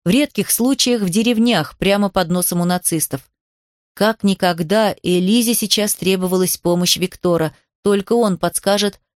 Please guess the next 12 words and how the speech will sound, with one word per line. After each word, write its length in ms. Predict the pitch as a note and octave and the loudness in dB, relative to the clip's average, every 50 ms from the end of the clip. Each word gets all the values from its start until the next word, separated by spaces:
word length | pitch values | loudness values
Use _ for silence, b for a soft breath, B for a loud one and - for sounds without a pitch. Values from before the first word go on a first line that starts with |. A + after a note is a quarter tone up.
| _ _ _ | _ _ _
как 300 | - F#3 F#3 F3+ E3+ E3 | -2 0 0 0 -2 -2
быть 240 | D#3 E3 E3 D#3+ - | -2 -2 -2 -2 -2
с 80 | - - | -4 -2
Томасом. 720 | - F3+ D#3+ D3 C#3+ C3+ - - C#3 C3+ C#3 C#3 C3 - _ _ _ _ _ _ _ _ _ _ _ _ _ _ _ _ _ _ _ _ _ _ - | 0 0 0 0 -2 -4 -4 -4 -2 -2 -4 -4 -6 -10 _ _ _ _ _ _ _ _ _ _ _ _ _ _ _ _ _ _ _ _ _ _ -4
Выйдя 300 | E3 G3+ B3 B3 G#3 A#3 | 0 0 0 2 2 2
из 240 | A#3+ C4 D4 C#4+ A3 | 2 2 2 0 0
дому, 320 | F#3+ G3 F3+ F3 E3 - - - | 0 -2 0 0 -2 -4 -2 0
Элиза 420 | F3 G3 G3+ A3+ B3 A3+ B3+ A#3+ | 0 0 2 2 2 2 2 0
прошла 420 | - G#3 G3+ G3 - - A3 A3+ | 2 0 0 0 0 0 0 0
по 140 | A3 - G3 | 0 -2 -2
грунтовой 500 | F3+ F3 F#3+ F#3+ F#3 - G3 F#3 E3+ E3+ | -2 0 0 0 0 0 0 0 0 0
дороге, 560 | E3 D#3+ E3 E3+ F#3+ A#3 A#3+ F#3+ G#3 G#3 G3 | 0 2 0 2 2 0 0 0 -2 -2 -4